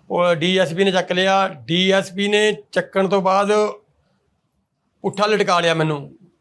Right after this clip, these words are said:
ਮੰਨ ਲਓ ਪੱਖੇ ਨਾਲ ਬੰਨ ਲਿਆ, ਪੁੱਠਾ ਲਟਕਾ ਲਿਆ।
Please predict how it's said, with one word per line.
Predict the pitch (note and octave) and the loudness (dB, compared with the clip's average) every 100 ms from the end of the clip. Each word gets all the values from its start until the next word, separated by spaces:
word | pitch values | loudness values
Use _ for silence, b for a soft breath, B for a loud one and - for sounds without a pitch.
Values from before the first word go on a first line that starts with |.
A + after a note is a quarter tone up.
| _ _ A#3 - _ _ _ _ _ _ | _ _ -20 -20 _ _ _ _ _ _
ਮੰਨ | F3+ D#3+ | -4 -2
ਲਓ | F#3 | 0
ਪੱਖੇ | F#3+ F#3 F#3+ | 0 0 0
ਨਾਲ | G3 | 2
ਬੰਨ | D#3+ E3+ | 0 0
ਲਿਆ, | F#3+ | -2
ਪੁੱਠਾ | F#3+ F#3 | -2 0
ਲਟਕਾ | F#3+ E3+ D#3 | 0 2 0
ਲਿਆ। | C#3 C#3 C#3 | 0 -2 -4